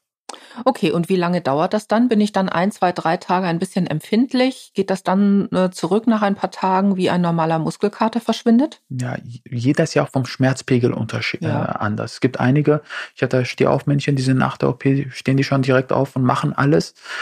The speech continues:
Speaker 2: Und dann gibt's andere, die brauchen drei Tage in der Tat, ja. Das ist bei jedem ein bisschen unterschiedlich. Ähm, ich sage, man sollte roundabout mit ungefähr einer Woche Ruhezeit rechnen.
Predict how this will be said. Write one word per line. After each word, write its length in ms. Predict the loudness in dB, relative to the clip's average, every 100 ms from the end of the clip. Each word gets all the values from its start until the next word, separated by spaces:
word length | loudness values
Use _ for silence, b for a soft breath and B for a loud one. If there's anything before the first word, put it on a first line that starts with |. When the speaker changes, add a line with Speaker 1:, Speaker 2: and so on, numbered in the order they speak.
| B -2
Speaker 2:
Und 40 |
dann 60 | 0
gibt's 160 | 0
andere, 300 | 0 0 2
die 320 | 0 -2 -4 -6 _
brauchen 320 | 0 2 2 0
drei 180 | 0
Tage 400 | -2 -4 -4 -4
in 100 | -6
der 140 | -6 -6
Tat, 320 | -8 -10 -10
ja. 220 | -10 -10 -12 B B B B
Das 120 | 0
ist 120 | 0
bei 80 | 2
jedem 280 | 2 2 2
ein 40 |
bisschen 260 | 0 -2 -6
unterschiedlich. 1040 | -2 0 2 0 2 0 0 0 -2 -2 B B B B B B B -2
Ähm, 480 | 0 0 -4 -8 -10
ich 140 | -10 -4
sage, 280 | -2 0
man 320 | 2 2 0 -2
sollte 420 | -2 0 0 2
roundabout 1120 | 0 2 4 4 2 0 0 2 2 0 -6 -20 _ _
mit 220 | -4 -4 -6
ungefähr 360 | 0 0 2 0
einer 260 | 0 0
Woche 300 | 0 0 2
Ruhezeit 1000 | 2 2 2 4 4 2 -2 -4 -4 -6 -8
rechnen. 540 | -8 -8 -10 -10 -12